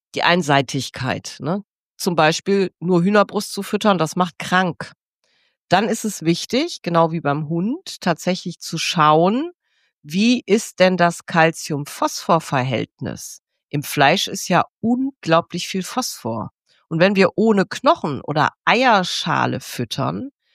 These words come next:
dann wird das Skelett entkalkt. Und das ist tatsächlich furchtbar, wenn das so ist.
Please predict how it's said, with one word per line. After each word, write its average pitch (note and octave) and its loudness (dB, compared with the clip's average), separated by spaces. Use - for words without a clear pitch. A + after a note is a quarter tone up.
dann E3 2
wird F3 0
das G3+ 2
Skelett C#3 0
entkalkt. - -2
Und C#3+ -4
das D3+ 0
ist - -6
tatsächlich D#3+ -6
furchtbar, - -6
wenn - -12
das - -6
so - -12
ist. - -14